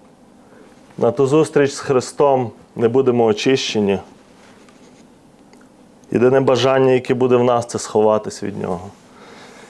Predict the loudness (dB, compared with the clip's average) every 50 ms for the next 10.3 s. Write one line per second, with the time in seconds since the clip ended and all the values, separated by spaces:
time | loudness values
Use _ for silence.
0 | -20 -20 -20 -20 -20 -20 -20 -20 -20 -20 -20 -12 -4 -2 0 0 0 0 2 2
1 | 4 4 4 2 2 -2 -2 -2 -2 -4 -2 0 0 0 0 -2 -4 -8 -14 -20
2 | -20 -20 -20 -20 -20 -20 _ _ _ -20 -20 _ -20 -20 _ -20 -20 _ _ _
3 | _ _ _ -10 -10 -8 -2 0 2 2 2 2 2 2 2 2 -2 -8 -10 -6
4 | -2 -2 -2 -2 0 0 2 2 2 2 -2 -4 -10 -20 -20 _ _ -20 -20 _
5 | _ -16 -10 -4 0 0 0 0 0 -4 -6 -4 -4 -6 -8 -10 -14 -20 -20 -20
6 | -20 -20 -16 -14 -12 -8 -8 -8 -8 -8 -10 -12 -12 -12 -14 -16 -20 -20 -20 -20
7 | -20 -20 -20 -20 -20 -20 -20 -20 -20 -20 -20 -20 -20 -20 -20 -20 -20 -20 -20 -20
8 | -20 _ _ _ _ _ -20 -20 _ _ _ _ 0 0 0 0 2 2 2 2
9 | 2 2 0 0 0 0 2 2 2 2 2 2 0 -2 -2 0 0 -2 -2 -4
10 | -2 0 2 2 2